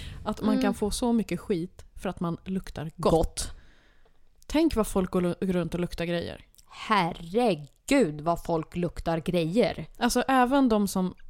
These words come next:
Speaker 1: dränker sig själva i Axe. Alltså,
Speaker 2: Mm.
Speaker 1: hellre det än att de luktar liksom gammal fotsvett, gammal
Speaker 2: Dålig andedräkt.
Speaker 1: Mm, precis. Inte
Speaker 2: Smutsigt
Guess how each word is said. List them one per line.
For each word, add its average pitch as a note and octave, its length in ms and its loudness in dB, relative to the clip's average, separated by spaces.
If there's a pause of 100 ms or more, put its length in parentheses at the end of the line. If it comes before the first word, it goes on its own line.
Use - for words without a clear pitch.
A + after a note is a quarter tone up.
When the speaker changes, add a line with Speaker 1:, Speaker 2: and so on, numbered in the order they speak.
(140)
Speaker 1:
dränker A3+ 680 2
sig F3 120 -2
själva E3 340 -2
i - 20 -4
Axe. - 420 -10
Alltså, G3+ 420 0
Speaker 2:
Mm. F#3+ 180 6
Speaker 1:
hellre C#4+ 320 2
det F3+ 260 -4 (120)
än F#3 140 -2
att F3 80 -4
de F#3 160 -2
luktar F#3 300 -4
liksom F3 360 -8 (400)
gammal A#3 400 4
fotsvett, - 880 -4
gammal G3+ 560 -2 (300)
Speaker 2:
Dålig F#3+ 240 8
andedräkt. F3+ 560 2
Speaker 1:
Mm, A#3 360 6 (380)
precis. - 600 -2 (120)
Inte A3 160 0
Speaker 2:
Smutsigt G#3 160 8